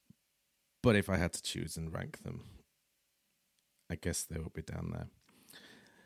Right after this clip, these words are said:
Oh, we'll have to do a big ranking one day. We'll have a World Cup or something.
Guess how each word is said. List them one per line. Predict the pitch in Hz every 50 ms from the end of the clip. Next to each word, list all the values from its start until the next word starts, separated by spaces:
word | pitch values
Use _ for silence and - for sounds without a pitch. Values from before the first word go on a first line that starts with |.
| - _ _ _ _ _ _ _ _ _ _ _ - -
Oh, | 123 131 127 104 92 - - - -
we'll | 107 110
have | 101
to | - 85
do | 87 98
a | 95
big | 85 101 90
ranking | 92 87 90 92 95 92 - - 95 90
one | 90 92 92
day. | 87 90 90
We'll | 92 98
have | 107 90
a | 95
World | 92 92 98 98 98 92 - -
Cup | - 101 92 - 95
or | 90
something. | - - 98 98 92 - - 90 95 92